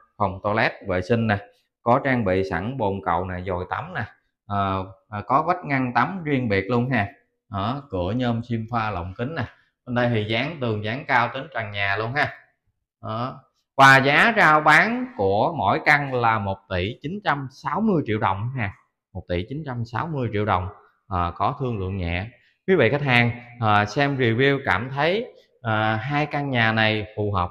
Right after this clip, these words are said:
với nhu cầu của mình, à, muốn xem, muốn mua thì hãy liên hệ ngay với chúng tôi. Chủ vẫn bán từng căn riêng biệt khách hàng. Đó.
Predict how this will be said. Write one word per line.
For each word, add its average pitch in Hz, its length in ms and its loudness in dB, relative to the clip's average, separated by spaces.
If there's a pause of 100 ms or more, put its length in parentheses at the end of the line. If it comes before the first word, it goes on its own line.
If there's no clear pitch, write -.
với 135 140 -2
nhu 143 140 -8
cầu 95 240 0
của 120 120 -6
mình, 117 160 0 (380)
à, 98 160 0
muốn 120 220 -2 (100)
xem, 135 260 0 (140)
muốn 143 180 -8
mua 131 260 0
thì 95 80 -4
hãy 85 200 -4
liên 117 380 -4
hệ 82 200 -6
ngay 101 320 -10
với 110 200 -12
chúng - 120 -20
tôi. 110 160 -4 (480)
Chủ 127 340 2
vẫn 98 300 0
bán 175 280 -6 (140)
từng 120 280 2
căn 139 320 -4
riêng 135 300 -4
biệt 92 180 0 (100)
khách 147 140 -10
hàng. 113 160 0 (300)
Đó. 107 360 -10